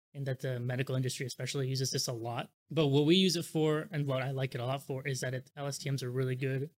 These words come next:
for dealing with time series data. So they're not the type of model where you put in one row of data and it s-, spits you an output.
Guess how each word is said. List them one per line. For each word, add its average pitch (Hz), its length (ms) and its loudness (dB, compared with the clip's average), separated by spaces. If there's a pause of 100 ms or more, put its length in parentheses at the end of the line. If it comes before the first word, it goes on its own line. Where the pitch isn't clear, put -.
(180)
for 139 120 -4
dealing 127 280 -2
with 120 120 -4
time 131 240 -2
series 120 260 -6
data. - 280 -10 (440)
So 143 480 2 (120)
they're 165 140 6
not 175 160 4
the 175 80 2
type 160 180 -2
of 147 80 0
model 147 240 2
where 147 100 2
you 139 100 2
put 147 220 2
in 139 220 2
one 143 200 2
row 143 140 2
of 135 120 -2
data 127 420 -4
and 135 140 -4
it 120 80 -6 (180)
s-, - 140 -16 (120)
spits - 300 -6
you 139 60 -4
an 135 60 -2
output. - 380 -6